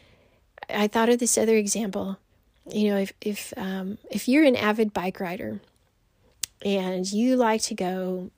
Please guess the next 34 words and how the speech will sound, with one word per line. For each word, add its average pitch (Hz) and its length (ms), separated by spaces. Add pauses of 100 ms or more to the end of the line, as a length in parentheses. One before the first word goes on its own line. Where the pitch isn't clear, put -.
(420)
say, 196 300
five 208 380
miles 190 500 (120)
every 196 240
day, - 260 (360)
riding 196 320
your 190 120
bike. - 320 (920)
And 220 160
that's 214 300
your, 220 400
your 208 240
common 208 720
bike 202 300
ride. 190 420
You 226 180
go 208 200
at 220 80
a 202 80
fast 226 400
pace, 226 420
you 208 60
do 196 120
five 208 320
miles 208 300
every 202 220
day. 214 340
You've 196 160
found 220 400
your 214 80
tribe 202 400
of - 180
people 214 340
that, 190 220